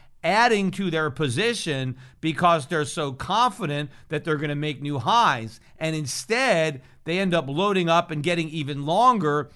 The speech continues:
in front of an even bigger and more protracted decline.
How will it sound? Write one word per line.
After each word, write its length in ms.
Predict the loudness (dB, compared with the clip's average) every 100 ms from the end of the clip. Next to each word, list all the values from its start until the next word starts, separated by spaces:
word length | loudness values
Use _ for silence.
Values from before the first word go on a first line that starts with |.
| -6
in 160 | -4
front 300 | -4 0 0
of 100 | 0
an 80 | -2
even 280 | -2 -2 -6
bigger 440 | -2 -2 0 -2
and 220 | -2 -4 -2
more 200 | 0 -2
protracted 760 | -4 -8 0 0 0 -2 -10
decline. 640 | -10 -8 -2 2 0 -2